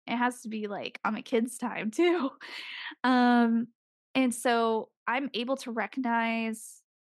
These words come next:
like, real pressure versus, like, people who are really trying to help me. Um, and again, if you are learning, like, listening in, learning from me, like, know this.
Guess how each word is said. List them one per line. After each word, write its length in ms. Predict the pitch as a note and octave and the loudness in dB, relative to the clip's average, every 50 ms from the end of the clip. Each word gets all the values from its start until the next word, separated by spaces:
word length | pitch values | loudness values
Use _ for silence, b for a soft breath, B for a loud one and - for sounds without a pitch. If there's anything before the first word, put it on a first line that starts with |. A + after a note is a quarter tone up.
| _ _ - | _ _ -16
like, 280 | F#3+ F3+ - - - - _ _ _ - | -16 -16 -16 -18 -20 -20 _ _ _ -6
real 220 | B3 B3 A#3+ A#3 | -2 -2 0 -2
pressure 460 | A#3 - - B3 A3+ - - B3 A3 | -2 -4 -4 -4 -4 -2 -4 -4 -4
versus, 480 | A3+ G#3+ G#3 A3 - - A3 G#3+ G#3+ - | -2 -4 -6 -6 -6 -8 -10 -10 -8 -8
like, 440 | F3+ E3 D3+ - - - - - _ _ _ _ | -8 -6 -6 -6 -8 -10 -12 -16 _ _ _ _
people 360 | - - A3+ - A3 A3 A3 A3+ | -6 -6 -4 -2 -2 -2 -2 -2
who 160 | - A#3 G#3+ | -2 0 0
are 100 | G3+ G3+ | 0 0
really 320 | G3+ G3+ A3+ G#3+ G#3 G#3 | 0 0 2 2 2 0
trying 240 | G3+ - - E3 D#3+ | 0 -4 -8 -8 -8
to 60 | D#3+ | -8
help 220 | - - - - - | -10 -10 -12 -12 -14
me. 260 | - - - - - B B B B B B B B B B B B - | -16 -12 -12 -12 -12 B B B B B B B B B B B B 0
Um, 500 | A#3+ A#3 A3+ A3+ A3+ A3 A3 A3 A#3 - _ - | 2 2 4 4 2 2 0 0 -4 -6 _ -4
and 100 | D4 E4+ | -4 -2
again, 460 | E4 F4 F4+ E4+ E4+ E4+ E4 D4 - _ _ _ _ _ _ _ _ _ _ _ _ _ _ _ _ _ _ - | -2 0 0 0 0 -2 -4 -6 -12 _ _ _ _ _ _ _ _ _ _ _ _ _ _ _ _ _ _ -8
if 220 | C4+ C4 - - | -8 -8 -6 -6
you 840 | B3 A#3 A#3 A#3 B3 C4+ D4 D#4 E4 F4+ G4 G4+ G4+ G#4 G#4+ A4 - - | -4 -4 -4 -4 -4 -2 0 0 0 0 0 0 0 0 -2 -2 -2 -2
are 180 | - B3+ B3 B3 | -2 -2 0 0
learning, 520 | A#3+ B3 B3+ C4 C4 C4+ C4+ C4+ C4 B3 - | 0 0 0 0 0 -2 -2 -2 -4 -4 -6
like, 220 | - A3 G3+ - - - | -8 -10 -10 -10 -12 -12
listening 420 | A3+ A#3+ C#4+ - - D4+ C#4+ C4 | -10 -10 -10 -6 -4 0 2 2
in, 380 | B3+ B3 A#3+ A#3+ A#3+ A#3 A#3 A#3 | 4 4 2 2 2 0 0 0
learning 260 | A#3+ B3+ C4+ D4 D4 | 0 -2 -2 -4 -6
from 180 | - - C#4 C4 | -4 -2 -2 0
me, 440 | A#3+ A#3 A3+ A3+ A3+ A3+ B3+ B3+ _ _ _ _ _ _ _ _ _ _ _ _ _ _ _ _ - | 0 0 -2 -4 -4 -4 -6 -8 _ _ _ _ _ _ _ _ _ _ _ _ _ _ _ _ -4
like, 160 | B3+ C4+ C4 | -4 -4 -2
know 240 | C4+ C#4+ F4 A#4 B4 F4+ | -2 -2 -2 -2 -2 -2
this. 500 | - - - - - - - - - | -6 -6 -8 -10 -14 -16 -18 -18 -20